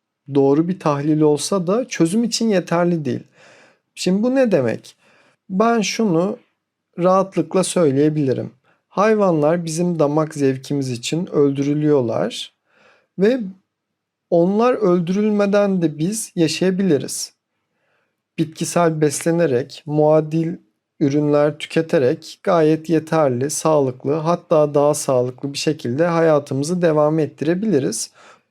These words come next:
Yine aynı şekilde diyelim siz deri kıyafet giyiyorsunuz, kürk giyiyorsunuz. Bunun yerine hayvan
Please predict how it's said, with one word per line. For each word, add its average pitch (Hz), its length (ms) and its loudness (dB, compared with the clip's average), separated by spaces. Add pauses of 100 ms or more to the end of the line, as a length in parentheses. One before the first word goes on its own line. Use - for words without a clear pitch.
(140)
Yine 214 220 2
aynı 233 280 0
şekilde 160 600 -2
diyelim 160 480 0 (200)
siz 151 540 -6
deri 156 440 2 (840)
kıyafet 147 640 0
giyiyorsunuz, 117 920 -4 (340)
kürk 165 420 -2 (340)
giyiyorsunuz. 123 880 -4 (220)
Bunun 233 420 2
yerine 185 600 2 (1200)
hayvan 180 760 0